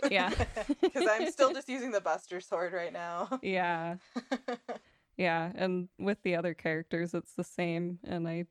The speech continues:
Speaker 1: I really wish I had known that earlier on because they have really cool special moves. Um,
Speaker 3: Oh.
Speaker 1: but anyway, it was super fun. Um, no spoilers, but my favorite part is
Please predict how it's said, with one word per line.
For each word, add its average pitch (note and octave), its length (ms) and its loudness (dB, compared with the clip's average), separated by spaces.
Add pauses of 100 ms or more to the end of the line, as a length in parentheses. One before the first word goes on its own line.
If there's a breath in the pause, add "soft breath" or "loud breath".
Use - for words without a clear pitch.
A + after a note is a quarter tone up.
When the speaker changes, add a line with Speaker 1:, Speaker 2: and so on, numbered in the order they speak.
(140)
Speaker 1:
I F#3+ 80 -4
really E3+ 340 0
wish E3+ 220 -2
I F3+ 100 2
had F3 160 0
known A3 260 2
that F3+ 280 0
earlier F3+ 460 0
on F3+ 180 0
because F#3+ 300 -4
they G3+ 100 0
have G#3 220 -2
really G#3+ 260 2
cool C4+ 400 2
special C4+ 420 0
moves. A#3+ 580 0 (680 soft breath)
Um, F#3+ 540 0 (180)
Speaker 3:
Oh. A3 220 -6 (120)
Speaker 1:
but F#3+ 200 2
anyway, F3 540 0 (100)
it F#3+ 180 0
was E3+ 420 -4 (720 soft breath)
super E3+ 420 -2
fun. E3 380 -2 (260)
Um, F3 560 0 (160)
no A3 160 2
spoilers, G#3+ 680 -2
but G3 280 -2
my F#3+ 200 2
favorite F#3+ 460 0
part F3+ 480 0
is E3 320 -4